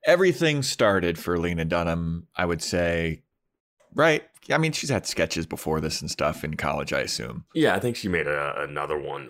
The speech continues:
Speaker 2: before this, I
Speaker 1: Yeah.
Speaker 2: believe. Yeah.
Speaker 1: This was kind of her, her break, though.
Speaker 2: Mm-hmm.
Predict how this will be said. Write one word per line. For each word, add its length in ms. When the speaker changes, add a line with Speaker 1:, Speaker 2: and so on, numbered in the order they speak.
Speaker 2:
before 320
this, 600
I 60
Speaker 1:
Yeah. 20
Speaker 2:
believe. 640
Yeah. 140
Speaker 1:
This 120
was 120
kind 280
of 100
her, 380
her 140
break, 600
though. 340
Speaker 2:
Mm-hmm. 260